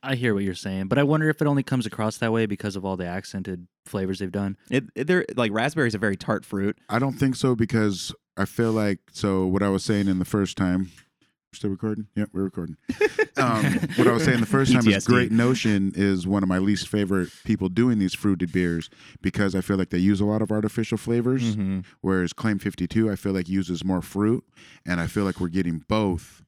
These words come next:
Speaker 2: Can
Speaker 3: of those in this.
Speaker 2: Have you, have you, have you boys hit a, hit, hit a, hit an e-cigarette?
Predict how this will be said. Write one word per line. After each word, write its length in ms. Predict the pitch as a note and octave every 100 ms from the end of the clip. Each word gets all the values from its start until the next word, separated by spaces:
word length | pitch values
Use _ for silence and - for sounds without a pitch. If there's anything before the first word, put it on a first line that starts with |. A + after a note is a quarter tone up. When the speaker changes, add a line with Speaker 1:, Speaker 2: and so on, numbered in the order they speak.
| _ _ -
Speaker 2:
Can 160 | A2+
Speaker 3:
of 240 | - G2+ E2+
those 300 | G2 F2+ F2
in 300 | G#2+ G#2+ F2
this. 420 | D#2+ D#2 - - _ - -
Speaker 2:
Have 120 | B2+ A#2
you, 120 | A#2
have 120 | B2+
you, 120 | C3+ A2+
have 100 | C3+
you 60 |
boys 240 | C3+ B2+ B2+
hit 100 | A2
a, 140 | F#2+ F#2
hit, 200 | A#2 -
hit 140 | A#2+
a, 40 | F#2+ - _ _ _
hit 120 | A#2
an 60 | G2
e-cigarette? 540 | G2+ - G#2+ A2 A2+